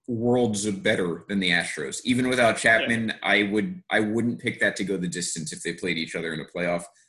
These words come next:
Speaker 1: Astros, to me, are by far the worst team that's going to make the playoffs. That includes the Blue Jays. That's
Speaker 2: Yeah.
Speaker 1: my take on it.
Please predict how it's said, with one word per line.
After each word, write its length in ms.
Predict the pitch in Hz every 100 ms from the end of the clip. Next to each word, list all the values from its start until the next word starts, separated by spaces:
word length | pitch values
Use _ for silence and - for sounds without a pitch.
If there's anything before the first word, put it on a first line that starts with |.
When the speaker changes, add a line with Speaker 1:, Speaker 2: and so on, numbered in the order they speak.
| _ _ _ -
Speaker 1:
Astros, 420 | 127 151 175 151
to 40 | 135
me, 120 | 127
are 100 | 117
by 200 | 95 104
far 300 | 98 - 113
the 80 | 101
worst 400 | 95 95 90 -
team 380 | 110 92 87 80 _ _ _
that's 160 | 98 -
going 220 | 104 98
to 60 | 92
make 180 | 87
the 60 | -
playoffs. 300 | - 95 -
That 100 | 98
includes 440 | 69 - 120 95
the 60 | -
Blue 160 | - 90
Jays. 460 | - 50 - - _ _ _ _ _ _ -
That's 220 | 110 -
Speaker 2:
Yeah. 100 | -
Speaker 1:
my 120 | 110
take 300 | - 90 80
on 180 | 73 69
it. 140 | 69